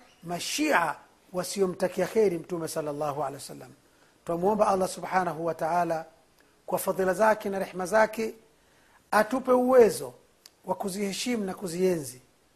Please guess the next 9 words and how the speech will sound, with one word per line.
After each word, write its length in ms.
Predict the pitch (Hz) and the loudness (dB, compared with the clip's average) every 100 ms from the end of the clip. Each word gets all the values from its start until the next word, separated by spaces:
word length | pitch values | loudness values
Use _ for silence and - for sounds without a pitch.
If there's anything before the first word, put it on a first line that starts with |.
| _ | _
sunna 440 | - - 233 190 | -10 -6 -2 -2
za 100 | 170 | -2
Bwana 220 | 160 160 160 | -2 -4 -6
Mtume 300 | - 175 160 | -6 -6 -6
sallallahu 540 | 160 156 156 160 151 | -6 -4 -4 -4 -4
alaihi 140 | 147 147 | -8 -8
wasallam, 360 | - 180 165 160 _ _ _ _ _ _ - | -6 -6 -6 -8 _ _ _ _ _ _ -12
na 120 | 156 | -12
tuepushe 800 | - 185 180 233 247 - 196 | -6 -8 -6 -4 -2 0 -2